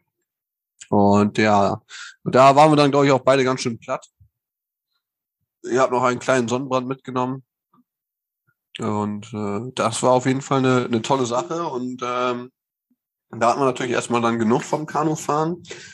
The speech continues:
Allerdings, ähm, habe ich schon noch Bock, mal die Strecke fortzufahren. Und zwar dann von Löning nach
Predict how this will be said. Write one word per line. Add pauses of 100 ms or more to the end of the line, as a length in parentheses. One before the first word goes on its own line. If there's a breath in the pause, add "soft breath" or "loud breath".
Allerdings,
ähm,
habe
ich
schon
noch
Bock,
mal
die
Strecke (480 loud breath)
fortzufahren.
Und
zwar
dann
von
Löning
nach